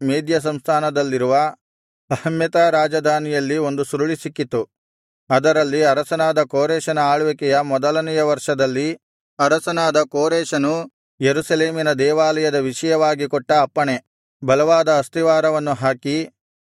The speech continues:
ಯಜ್ಞ ಸಮರ್ಪಣೆಗಾಗಿ ಆಲಯವನ್ನು ಪುನಃ ಕಟ್ಟಬೇಕು. ಅದರ ಎತ್ತರ ಅರವತ್ತು ಮೊಳವು,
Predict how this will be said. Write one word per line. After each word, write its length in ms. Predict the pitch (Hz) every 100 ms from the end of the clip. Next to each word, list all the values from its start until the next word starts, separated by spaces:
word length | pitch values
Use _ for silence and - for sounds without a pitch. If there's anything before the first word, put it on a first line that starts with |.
| -
ಯಜ್ಞ 220 | 135 135 160
ಸಮರ್ಪಣೆಗಾಗಿ 880 | 151 151 156 165 156 151 143 135 151
ಆಲಯವನ್ನು 640 | 143 156 160 151 147 147
ಪುನಃ 260 | 143 139
ಕಟ್ಟಬೇಕು. 800 | 156 147 160 147 143 127 131 - _ _ _ _ _ _ -
ಅದರ 240 | 139 147
ಎತ್ತರ 380 | 147 143 - 165 151
ಅರವತ್ತು 380 | 143 151 160 160
ಮೊಳವು, 480 | 151 147 143 127